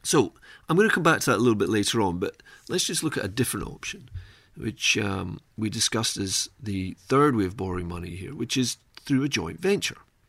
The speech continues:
So perhaps you've already got joint venture partners that you've been working with in Resi. Um, some of them may be interested in looking at commercial, particularly if you've developed a good track record.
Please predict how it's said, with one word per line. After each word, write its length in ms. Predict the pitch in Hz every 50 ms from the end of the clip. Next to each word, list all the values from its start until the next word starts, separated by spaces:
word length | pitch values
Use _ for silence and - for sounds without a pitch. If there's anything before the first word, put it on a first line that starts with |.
| _ - - - - - - - -
So 140 | - - 151
perhaps 300 | 139 208 123 254 - -
you've 140 | 139 110
already 160 | 107 101 95 98
got 180 | 117 160 -
joint 260 | - - 113 101 92
venture 280 | 85 101 92 90 - -
partners 460 | - - 98 92 92 95 92 92 95
that 120 | 98 101 233
you've 200 | 101 95 92 -
been 240 | 104 98 98 95
working 400 | 95 98 107 120 123 - 156 127
with 400 | 101 87 78 - - - - - - - - - -
in 240 | - 113 104 98 92
Resi. 500 | 95 98 117 143 151 135 110 - - 135 - - - - - - - - - _ _ _ _ -
Um, 580 | 107 107 107 107 110 110 110 110 110 110 110 -
some 380 | - - - - - 127 151 180
of 60 | 175
them 100 | 160 143
may 160 | 127 127 131
be 160 | 127 143 139
interested 480 | 135 139 - - 123 117 110 - - 131
in 120 | 131 127
looking 280 | 110 101 98 - 113 113
at 100 | 113 -
commercial, 460 | - - 120 135 156 156 135 - -
particularly 520 | - - - - 127 123 - - 139 131
if 100 | 123 -
you've 160 | - 117 123 -
developed 420 | - 123 - 95 95 - - -
a 60 | 131
good 240 | 120 104 95 95 92
track 260 | - - - 95 - -
record. 440 | - 170 185 - - - - -